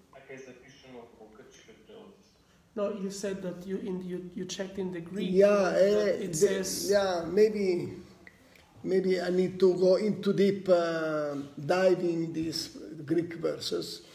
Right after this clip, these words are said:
Speaker 3: But Jesus says the Father is greater than I
Speaker 2: So
Speaker 3: am.
Speaker 2: now the question is, uh, actually, what is the truth? Is the Father greater than Jesus or not?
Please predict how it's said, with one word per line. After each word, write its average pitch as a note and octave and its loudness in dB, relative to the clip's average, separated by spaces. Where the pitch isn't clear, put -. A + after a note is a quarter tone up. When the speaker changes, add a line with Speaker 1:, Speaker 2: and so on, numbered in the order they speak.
Speaker 3:
But E3 0
Jesus - 0
says F#3+ 0
the E3+ -2
Father F3+ -2
is E3 -4
greater E3 -4
than C#3+ -6
I D3 -8
Speaker 2:
So D3+ 0
Speaker 3:
am. D#3 -6
Speaker 2:
now G3+ -2
the G#3+ -6
question G#3 -8
is, - -8
uh, F#3 -10
actually, F3 -10
what G3 -8
is F#3+ -6
the G3 -4
truth? E3+ -10
Is G3+ -8
the A#3 -8
Father A3 -8
greater G#3 -4
than G#3 -6
Jesus A3 -10
or F#3+ -12
not? E3+ -10